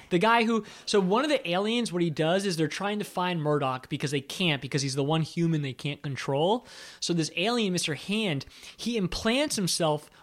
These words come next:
with the memories that Murdoch has been implanted with. And as a result, he becomes not only more attuned to finding out where Murdoch's gonna go because he shares the same artificial memories that Murdoch has, but he also starts to become more human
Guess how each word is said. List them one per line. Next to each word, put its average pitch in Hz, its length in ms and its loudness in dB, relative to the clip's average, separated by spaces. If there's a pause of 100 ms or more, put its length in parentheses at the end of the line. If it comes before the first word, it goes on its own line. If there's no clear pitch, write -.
with 175 140 2
the 170 60 2
memories 160 720 2
that 156 120 0
Murdoch 160 720 6
has 139 240 0
been 143 160 2
implanted 131 540 0
with. 123 300 -6 (400)
And 170 140 2
as 175 180 4
a 175 60 4
result, 175 540 4 (180)
he 208 160 -2
becomes 196 420 -2
not 202 160 2
only 247 200 0
more 180 220 4
attuned 190 640 0 (260)
to 160 100 0
finding 180 480 2
out 175 180 6
where 156 100 2
Murdoch's 156 440 2
gonna 143 180 -2
go 147 320 2
because 151 260 0
he 151 60 2
shares 160 440 4
the 135 80 -2
same 156 240 0
artificial 147 580 0
memories 143 400 2
that 139 80 -4
Murdoch 147 360 2
has, 240 340 0 (600)
but 165 120 4
he 180 140 4
also 226 440 4
starts 196 400 4
to 180 80 -4
become 185 320 0
more 175 220 6
human 208 600 4